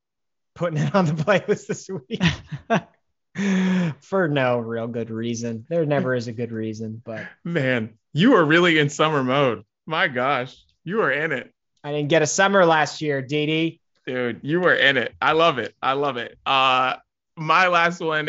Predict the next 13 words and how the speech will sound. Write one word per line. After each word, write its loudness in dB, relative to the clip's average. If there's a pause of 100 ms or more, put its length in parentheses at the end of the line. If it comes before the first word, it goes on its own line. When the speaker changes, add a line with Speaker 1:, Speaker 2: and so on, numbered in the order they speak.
Speaker 2:
is, -4
uh, 6
a -16
person -2
we -6
talked -4
about -2
during -10
this -14
podcast, -2 (120)
uh, -2
Bad 0
Baby. -4